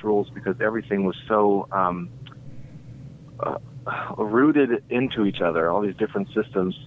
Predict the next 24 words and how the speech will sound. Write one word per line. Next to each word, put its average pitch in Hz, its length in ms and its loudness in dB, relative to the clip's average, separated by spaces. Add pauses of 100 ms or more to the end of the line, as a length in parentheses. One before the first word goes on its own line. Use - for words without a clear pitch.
(520)
um, 90 460 0
had 101 240 0
links 113 640 0 (260)
in 107 220 2
ways 110 280 6
that 87 120 2
weren't 95 280 2
always 95 340 2
obvious. 87 480 2
And 90 140 -8
so 90 140 4
if 82 100 -2
you 92 60 -6
try 92 180 2
to 90 60 0
come 110 140 0
up 104 60 2
with 98 100 -8
some 95 120 0
kind 92 160 2
of - 1120 -16
zany 127 260 6
new 117 180 4
house 117 280 4